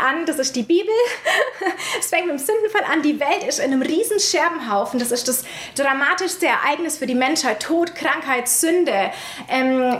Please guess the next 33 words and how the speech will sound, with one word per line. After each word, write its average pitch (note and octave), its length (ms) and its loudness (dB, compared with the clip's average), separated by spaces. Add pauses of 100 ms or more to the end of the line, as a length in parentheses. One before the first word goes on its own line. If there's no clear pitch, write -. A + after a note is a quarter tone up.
kaputte F4+ 400 -2
Beziehungen. A3+ 720 0 (440)
Alles F4+ 360 0
kommt E4 240 0
in D4 140 0
diese C#4 260 0
Welt A#3+ 240 2
und A#3+ 100 0
wir B3+ 140 -2
haben D4+ 140 0
diesen D4+ 200 0
Scherbenhaufen. B3+ 600 0
Aber A#3+ 260 2
Gott E4 180 0
verspricht - 600 -2
gleich D4 320 0 (120)
danach C4 640 2
in C4 120 0
erster D#4 340 0
Mose C4+ 240 0
drei, B3+ 240 2
Vers C4 220 -4
fünfzehn, D4+ 520 0 (220)
dass C4+ 160 -2
er C#4+ 200 0
einen C4 200 -2
Erlöser C4 540 2
senden A#3+ 400 -2
wird, G#3+ 200 -2
der C#4+ 160 2
alles G#4 280 0
wiederherstellen D4 720 0
wird. G3+ 160 -2